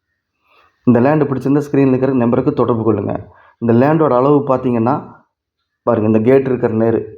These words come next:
அதாவது ரோடு பேஸ் வந்து முப்பத்தி மூணு புள்ளி அஞ்சு,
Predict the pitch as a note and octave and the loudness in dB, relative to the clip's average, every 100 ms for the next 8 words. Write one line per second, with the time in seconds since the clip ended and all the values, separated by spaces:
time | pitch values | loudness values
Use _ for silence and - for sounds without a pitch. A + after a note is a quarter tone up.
0 | _ - A2 A#2 B2+ D#3+ A#2+ C3 A#2+ B2 | _ -8 0 0 2 0 2 0 2 2
1 | B2+ A2+ D3 - - _ B2 - E3 D#3+ | 2 -2 -2 -6 -14 _ -8 -4 -2 0
2 | C#3+ D3+ E3 E3 B2+ D3 B2 A#2+ A#2 | 2 2 2 0 -2 2 2 2 0